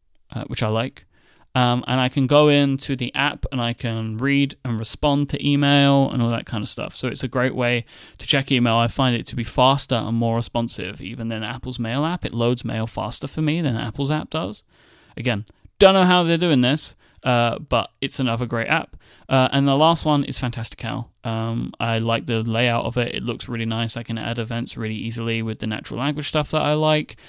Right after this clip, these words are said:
So they're three apps that I use quite frequently, um, nearly every day, if not every day.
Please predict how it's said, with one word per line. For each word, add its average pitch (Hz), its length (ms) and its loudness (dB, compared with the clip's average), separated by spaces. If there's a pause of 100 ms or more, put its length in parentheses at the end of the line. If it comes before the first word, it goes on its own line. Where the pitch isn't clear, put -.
(240)
So 127 220 0
they're 147 220 4
three 147 260 -2
apps 135 300 0
that - 100 -4
I 120 100 2
use 117 320 -2
quite 202 320 2
frequently, 113 1000 -6
um, 117 520 -8 (380)
nearly 170 400 2
every 127 220 2
day, 117 320 -2
if 127 120 -6
not 120 140 -2
every 113 240 -2
day. 113 400 -6